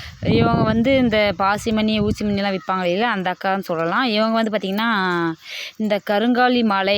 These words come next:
அப்படின்னு சொல்லிட்டு வச்சிருக்காங்க நிறைய மணிகள். "இதை வந்து நீங்க வாங்கிக்கோங்க, வாங்கிக்கோங்க" அப்படின்னு கேட்டாங்க. But வந்து அது எனக்கு தெரியும் பியூரிட்டி அவ்வளோ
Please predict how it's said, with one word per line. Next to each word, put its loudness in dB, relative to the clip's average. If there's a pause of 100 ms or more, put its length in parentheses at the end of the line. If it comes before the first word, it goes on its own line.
அப்படின்னு 0
சொல்லிட்டு -4
வச்சிருக்காங்க -2
நிறைய 0
மணிகள். 0 (520)
"இதை 0
வந்து 4
நீங்க 2
வாங்கிக்கோங்க, 0 (140)
வாங்கிக்கோங்க" -2
அப்படின்னு -4
கேட்டாங்க. -2 (320)
But 0
வந்து 0
அது -2
எனக்கு -2
தெரியும் 0
பியூரிட்டி 2
அவ்வளோ 2